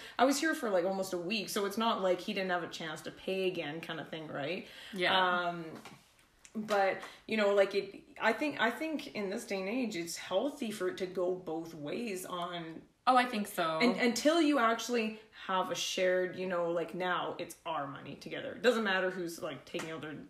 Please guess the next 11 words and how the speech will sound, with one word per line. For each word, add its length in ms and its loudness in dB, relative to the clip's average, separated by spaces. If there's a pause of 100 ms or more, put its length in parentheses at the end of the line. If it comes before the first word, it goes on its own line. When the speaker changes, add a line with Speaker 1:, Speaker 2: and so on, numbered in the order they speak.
(120)
Speaker 1:
debit 300 -10
card. 220 -8
What, 200 2
it's 200 -4
our 160 2
money 240 -4
together. 360 -6
<laughs> 140 4
Speaker 2:
Oh, 380 6
yeah. 340 4
Speaker 1:
Right? 340 0